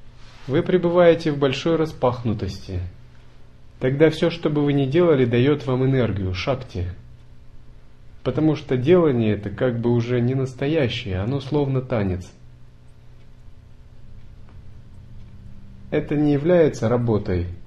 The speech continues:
а это священное действие, магический ритуал, танец – колдовство, творчество.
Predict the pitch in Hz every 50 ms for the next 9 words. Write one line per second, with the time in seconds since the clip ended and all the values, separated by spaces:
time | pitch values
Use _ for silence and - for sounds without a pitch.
0 | - - - - - - - - - - - - 127 135 143 135 135 143 - -
1 | 127 131 135 - - 165 160 156 151 139 117 107 113 107 98 92 - - - 104
2 | 90 87 87 87 87 87 87 - - - - - - - - - 120 120 131 131
3 | 151 135 - 143 - - - 151 143 139 135 139 131 110 98 92 90 90 87 90
4 | 90 - - - - - - - - - - - - - - - - - - -
5 | - - - - - - - - - 135 135 131 127 120 117 110 104 107 - -
6 | - - - - - - - - 143 147 143 143 151 135 - 120 - 117 110 113
7 | 110 101 95 90 90 90 90 - - 135 147 143 - - - 104 95 - - 90
8 | 87 90 87 90 -